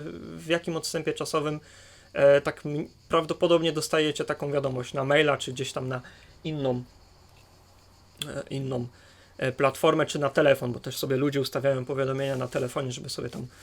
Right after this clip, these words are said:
e, nadrobić pewne zaległości albo być na bieżąco, e, w temacie. Dobra. E, pozdrawiam was bardzo serdecznie, wspieracie ten kanał jak najbardziej, żeby się mógł rozbudowywać.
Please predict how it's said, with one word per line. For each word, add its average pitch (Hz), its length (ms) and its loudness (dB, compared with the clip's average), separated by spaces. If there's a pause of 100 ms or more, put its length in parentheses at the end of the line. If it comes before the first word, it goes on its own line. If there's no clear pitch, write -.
(320)
e, - 140 -6 (180)
nadrobić 123 720 -4
pewne 127 340 -8 (840)
zaległości 180 540 0
albo 160 160 0
być 147 180 -6
na 147 80 -2
bieżąco, 127 400 -4
e, 123 500 -10
w - 140 -14
temacie. - 420 -4 (280)
Dobra. - 240 -4 (420)
E, 143 140 0
pozdrawiam 196 300 2
was 185 140 4
bardzo 180 240 4
serdecznie, 156 400 8
wspieracie 151 400 -2
ten 147 140 -2
kanał 151 260 2
jak 143 160 2
najbardziej, 139 340 2
żeby 135 160 0
się - 100 -6
mógł 127 220 -6
rozbudowywać. 143 720 0